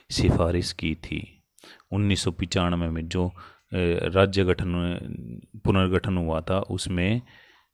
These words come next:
कौन से दो स्थानों को हरियाणा में शामिल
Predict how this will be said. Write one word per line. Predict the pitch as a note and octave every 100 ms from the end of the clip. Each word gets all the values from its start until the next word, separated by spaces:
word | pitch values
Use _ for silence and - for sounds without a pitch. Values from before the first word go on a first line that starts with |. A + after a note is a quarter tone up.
| _
कौन | - G2+
से | G2 F#2
दो | F#2+ F#2
स्थानों | - - E2+ E2
को | D#2+ F#2 F#2
हरियाणा | E2 D#2+ E2
में | G2+
शामिल | - F#2+ E2 E2+ A2